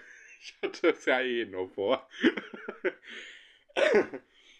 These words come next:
Nee, ansonsten ging diese Woche eigentlich gar nichts, außer das halt. Das war sehr, sehr präsent alles und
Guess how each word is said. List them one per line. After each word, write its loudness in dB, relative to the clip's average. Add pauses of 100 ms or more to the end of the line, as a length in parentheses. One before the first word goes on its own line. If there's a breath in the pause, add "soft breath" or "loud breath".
(160 soft breath)
Nee, 6
ansonsten 2
ging 2
diese 0
Woche 2
eigentlich 0
gar -2
nichts, -8
außer -2
das -4
halt. -2
Das -6
war 0
sehr, -2
sehr -2
präsent -4
alles -6
und -10